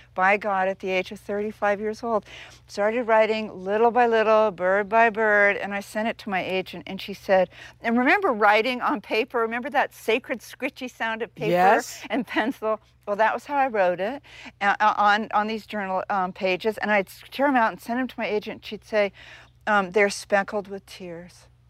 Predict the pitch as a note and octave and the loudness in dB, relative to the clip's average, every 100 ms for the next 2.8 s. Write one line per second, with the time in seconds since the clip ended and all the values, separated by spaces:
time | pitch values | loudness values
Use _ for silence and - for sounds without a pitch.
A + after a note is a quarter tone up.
0 | _ - G#3+ G#3+ G#3 - A3+ A3+ A3+ - | _ -10 0 0 0 -2 0 0 -4 -6
1 | G#3+ G#3 G3+ G3 G#3+ - - A3+ - A#3 | -6 -6 -6 -4 -6 -8 -10 -10 -10 -8
2 | A#3+ - - C4 C4+ - - C4 | -8 -6 2 4 2 0 -10 -12